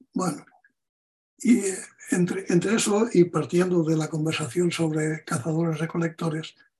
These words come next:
parecía que un tema fundamental era justamente el de las necesidades, ¿no? El de considerar que las necesidades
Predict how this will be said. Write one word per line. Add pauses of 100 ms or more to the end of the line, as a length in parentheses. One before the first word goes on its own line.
(460)
parecía
que
un
tema
fundamental
era
justamente
el
de
las
necesidades, (360)
¿no? (340)
El
de
considerar
que
las
necesidades